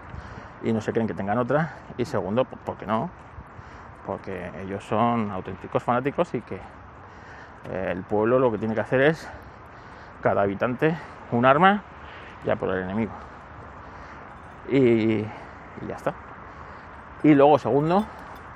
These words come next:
eh, le lanzan la segunda bomba y siguen sin rendirse. Siguen sin rendirse. Y pasan, no es hasta el catorce, el quince de agosto,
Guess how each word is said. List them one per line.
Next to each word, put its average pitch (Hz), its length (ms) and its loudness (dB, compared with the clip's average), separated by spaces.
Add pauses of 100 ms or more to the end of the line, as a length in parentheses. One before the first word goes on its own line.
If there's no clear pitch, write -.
(200)
eh, 92 540 -8
le 98 100 -2
lanzan 107 300 2
la 92 60 -2
segunda 104 280 4
bomba 151 300 6 (760)
y 120 80 2
siguen 113 260 2
sin 147 140 -2
rendirse. 139 460 0 (960)
Siguen 156 380 2
sin 147 220 -2
rendirse. 110 480 -2 (920)
Y 117 120 2
pasan, 117 400 2 (360)
no 107 80 -4
es - 240 -12
hasta 107 380 0
el 104 100 -2 (1040)
catorce, 123 460 2
el 87 80 -6
quince 123 260 0
de 123 60 8
agosto, 135 380 2